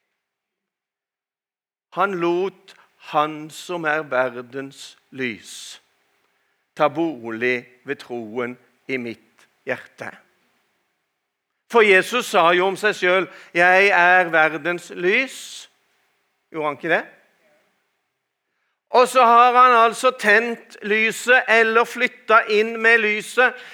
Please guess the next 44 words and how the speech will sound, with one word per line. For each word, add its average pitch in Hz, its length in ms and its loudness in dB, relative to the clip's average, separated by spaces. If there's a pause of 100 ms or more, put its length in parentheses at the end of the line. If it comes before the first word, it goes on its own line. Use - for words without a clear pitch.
(160)
i 226 420 0
våre 226 380 4
hjerter. 233 400 2
Og 226 180 0
for 240 140 2
har 240 80 2
han 247 160 0
gjort 240 240 -6
det? 254 220 4 (280)
For 220 160 2
at 220 140 0
det 185 80 -10
skal 220 180 2
lyse 208 240 -2
der 202 160 4
inne? 202 160 2
Ja, 202 180 6
selvfølgelig. 208 600 0
For 226 160 2
at 220 100 -2
det 202 60 -12
skal 220 180 4
være 220 220 4
lyst 208 360 -4
og 233 140 -2
fint 214 400 -8
og 226 160 2 (280)
åpent 220 680 4
og - 80 -4
klart 220 340 4
der 220 200 2
inne? 220 100 -4
Ja, 226 160 2
selvfølgelig 226 720 -2
det. 233 180 4 (220)
Men 254 200 4 (120)
enda 254 340 0
mer, 247 400 0 (300)
eh, 208 160 2
for 233 340 -2
at 254 220 -2 (260)
kunnskapen 214 1120 -2
om 247 260 -8
Guds 220 460 -6